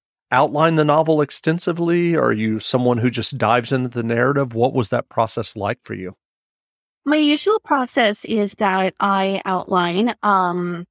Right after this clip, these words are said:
Speaker 2: and it's, it's a relatively loose outline. I know, um, how the story is going to start. I know how it's going to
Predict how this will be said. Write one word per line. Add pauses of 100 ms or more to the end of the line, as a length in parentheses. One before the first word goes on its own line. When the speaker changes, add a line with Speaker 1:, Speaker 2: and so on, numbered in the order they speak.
(440)
Speaker 2:
and
it's,
it's
a
relatively
loose
outline.
I
know, (460)
um,
how
the
story
is
going
to
start.
I
know
how
it's
going
to